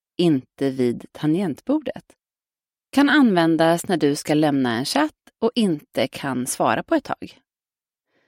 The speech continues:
Viktig vuxen. Du får säkert höra att du ska prata med dina föräldrar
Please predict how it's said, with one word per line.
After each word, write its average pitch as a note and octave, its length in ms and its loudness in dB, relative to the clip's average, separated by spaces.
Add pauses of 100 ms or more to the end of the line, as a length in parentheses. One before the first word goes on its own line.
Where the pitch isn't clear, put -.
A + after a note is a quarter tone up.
(560)
Viktig D#3+ 460 0
vuxen. E3 500 0 (1040)
Du C4 200 2
får B3 120 -2
säkert C#3+ 400 -2
höra C3 360 -2
att C#3 120 -8
du B2 120 -6
ska - 160 -8
prata - 460 -4
med C#3+ 120 -2
dina C#3+ 220 -2
föräldrar D3+ 640 -2